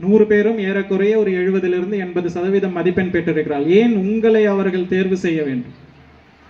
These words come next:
உங்களை தேர்வு செய்வதற்கு மற்றவர்களை காட்டிலும் உங்களுக்கு ஒரு திறன், ஒரு படி மேலாக இருக்கும் பட்சத்தில் நிச்சயமாக உங்களை தேர்வு செய்வார்கள்,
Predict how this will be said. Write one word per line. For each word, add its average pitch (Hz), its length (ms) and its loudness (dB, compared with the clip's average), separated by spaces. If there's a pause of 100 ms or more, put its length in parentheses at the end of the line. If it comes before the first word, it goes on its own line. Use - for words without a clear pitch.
(640)
உங்களை 214 440 6
தேர்வு 233 340 2
செய்வதற்கு 208 680 -4 (200)
மற்றவர்களை 208 800 0
காட்டிலும் 202 560 -2
உங்களுக்கு 202 800 0
ஒரு 180 240 2
திறன், 220 380 0
ஒரு 180 220 2
படி 185 300 -2
மேலாக 208 600 2
இருக்கும் - 840 -4
பட்சத்தில் 196 500 0
நிச்சயமாக 190 560 2
உங்களை 190 340 2
தேர்வு 175 300 0
செய்வார்கள், 135 440 -4